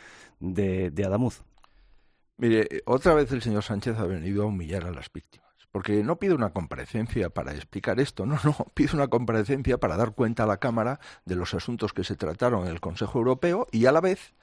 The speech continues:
Speaker 2: para dar explicaciones sobre esto. Esto es un retal, es, es una cuestión auxiliar, secundaria,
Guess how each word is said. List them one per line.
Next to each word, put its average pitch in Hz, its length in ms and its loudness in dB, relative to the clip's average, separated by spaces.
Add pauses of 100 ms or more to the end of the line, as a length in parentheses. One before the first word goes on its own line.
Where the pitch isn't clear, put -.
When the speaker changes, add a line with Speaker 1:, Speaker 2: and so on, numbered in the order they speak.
(160)
Speaker 2:
para 80 180 0
dar 127 140 4
explicaciones 92 640 0
sobre 98 240 -2
esto. 147 180 -2
Esto - 180 0
es 165 100 -2
un 156 120 0
retal, 131 520 2
es, - 320 -8 (320)
es 104 120 -10
una 101 140 0
cuestión 92 340 -2
auxiliar, 113 520 -2
secundaria, 113 720 -2